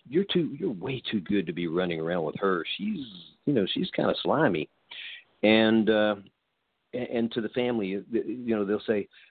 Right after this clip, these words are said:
"Oh my goodness, you know, I like your family, but, uh, you know, I just can't believe the way your mom talked to you."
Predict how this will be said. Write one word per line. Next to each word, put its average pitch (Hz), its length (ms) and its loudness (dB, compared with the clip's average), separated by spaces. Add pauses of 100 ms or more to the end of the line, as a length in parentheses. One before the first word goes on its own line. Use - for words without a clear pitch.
(120)
"Oh 147 80 -2
my 123 140 2
goodness, 117 340 -4
you 110 60 0
know, 104 120 0
I 117 80 -4
like 139 280 -6
your 117 140 -6
family, 156 300 -2
but, 85 180 -8 (260)
uh, 170 200 0 (600)
you 156 80 2
know, 151 60 4
I 123 40 0
just 147 220 -6
can't 147 220 -4
believe 139 300 2
the 113 100 2
way 135 420 0 (140)
your 107 120 -4
mom 143 260 -2
talked - 340 -2
to 110 60 -2
you." 78 220 -4